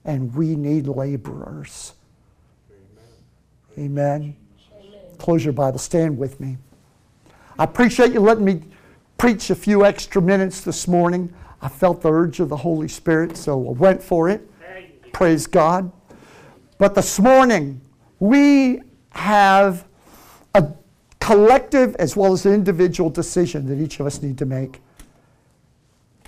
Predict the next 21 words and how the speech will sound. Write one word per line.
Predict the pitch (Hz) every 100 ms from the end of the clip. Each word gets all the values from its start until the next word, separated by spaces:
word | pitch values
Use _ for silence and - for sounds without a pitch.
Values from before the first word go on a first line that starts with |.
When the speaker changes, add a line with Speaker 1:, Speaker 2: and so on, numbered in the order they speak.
| _ _
Speaker 1:
And | 175
I'd | 190
like | 214 247
to | 226
lead | 220 233
us | 247 240
in | 208
prayer. | - 190 160 147 160 - _ _ _ _ _ _ _ _ _ _ _ -
And | 180
I'm | 220
gonna | 226 220 214
ask | 214 220 220 -
that | 208 196 - _ _ _
specifically, | - 240 - - 311 311 277 - 156 - - _ _ _ _ _ _ _
specifically, | - - - - 277 - - 123 117 127 _ _ _ _ _ _ _ _ _ _
if | 156 160
you | 185 254 285 294 285
want | 220 233 220 -
to | 196
pray, | - 202 175 147
"Lord, | 123 147 160 175 180 185 190 190